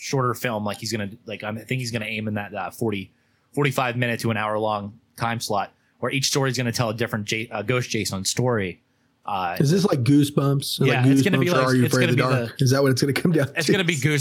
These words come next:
Speaker 3: what it
Speaker 1: Goosebumps.
Speaker 3: sounds like it would come down to.
Speaker 1: <laughs> But Vincent
Speaker 3: I mean, I would
Speaker 1: Vizzani
Speaker 3: be all
Speaker 1: is
Speaker 3: right
Speaker 1: R L
Speaker 3: with that.
Speaker 1: Stein
Speaker 2: Yeah.
Speaker 1: of Ghost
Speaker 2: It's,
Speaker 1: Jason.
Speaker 2: it's different. It's different.
Speaker 1: Uh, Ghost Jason is Vincent's, uh, what is it? What's the doll's name in, our, in, uh,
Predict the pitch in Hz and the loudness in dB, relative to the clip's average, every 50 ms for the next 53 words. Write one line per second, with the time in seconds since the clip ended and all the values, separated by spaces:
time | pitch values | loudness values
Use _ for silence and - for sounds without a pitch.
0 | 123 113 139 127 151 135 117 - - 131 131 143 147 143 135 131 - 113 117 110 | 2 2 2 4 4 2 2 0 2 4 4 4 4 2 0 0 0 0 -2 -2
1 | - - 127 123 117 113 120 123 127 127 117 - - 131 120 120 123 - _ - | -2 -2 -4 -2 0 2 4 4 4 2 2 0 0 0 0 0 -2 -4 _ -20
2 | - _ _ _ _ _ _ _ _ - 143 139 - - - - 143 139 139 143 | -20 _ _ _ _ _ _ _ _ -4 -4 -4 -6 -6 -4 -2 0 2 2 2
3 | 180 160 147 143 143 135 135 143 160 170 160 - 123 120 117 113 107 - 131 127 | 2 2 2 2 4 4 4 4 4 4 4 2 4 4 4 4 4 4 4 2
4 | 120 120 117 90 90 127 127 120 117 113 110 110 151 147 143 127 - 127 120 120 | 2 2 2 2 2 2 2 0 0 0 0 0 2 2 0 0 0 -2 0 0
5 | 131 123 113 - - 170 160 165 180 156 143 127 151 185 190 - - 120 - - | 2 0 0 0 0 0 0 2 2 2 2 2 2 2 2 2 -2 -4 -6 -6
6 | - 131 127 - 143 139 127 - 139 147 - _ _ _ _ _ _ _ _ _ | -6 -4 -2 2 2 2 2 0 -4 -6 -8 _ _ _ _ _ _ _ _ _
7 | - - - - 139 131 127 131 160 165 143 - - 165 147 139 139 139 135 127 | -14 -6 -2 0 0 0 0 0 0 0 0 0 0 0 2 2 2 2 2 0
8 | - 151 143 147 139 123 113 110 - - - _ _ _ _ _ _ _ _ _ | 0 0 0 2 2 2 0 0 -2 -4 -4 _ _ _ _ _ _ _ _ _
9 | _ _ _ _ _ _ _ _ _ _ _ _ _ _ - 131 135 139 139 - | _ _ _ _ _ _ _ _ _ _ _ _ _ _ -6 -2 0 0 2 2
10 | - 135 123 120 120 - - 127 113 101 107 - _ _ _ _ _ - 123 123 | 2 2 2 2 2 0 0 0 0 0 -2 -4 _ _ _ _ _ -6 -2 -2
11 | 120 107 98 95 - - _ _ _ _ _ _ - 135 127 - - 127 117 107 | -2 -2 -4 -8 -14 -18 _ _ _ _ _ _ -2 -2 -2 0 0 0 0 0
12 | 107 104 - _ _ _ - - _ - - 123 127 123 110 120 117 107 95 92 | -2 -4 -8 _ _ _ -20 -14 _ -2 0 2 2 0 0 0 -2 -2 -4 -4
13 | 95 101 104 107 - - 107 101 98 95 95 | -6 -6 -8 -8 -12 -16 -20 -20 -20 -20 -20